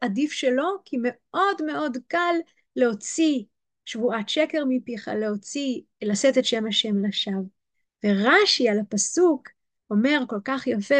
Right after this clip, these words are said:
"ונשבעת, חי השם באמת, כשתישבע בשמי, תישבע באמת. ולא כאשר אתה, שכתוב בכם, אם חי השם יאמרו, אכן לשקר יישבעו." כלומר,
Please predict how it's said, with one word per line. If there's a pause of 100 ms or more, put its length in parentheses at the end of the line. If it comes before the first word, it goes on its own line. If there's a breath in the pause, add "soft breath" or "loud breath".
"ונשבעת,
חי
השם
באמת, (420)
כשתישבע (140)
בשמי,
תישבע
באמת. (800)
ולא
כאשר
אתה, (440)
שכתוב
בכם, (180)
אם
חי
השם
יאמרו,
אכן
לשקר
יישבעו." (420)
כלומר,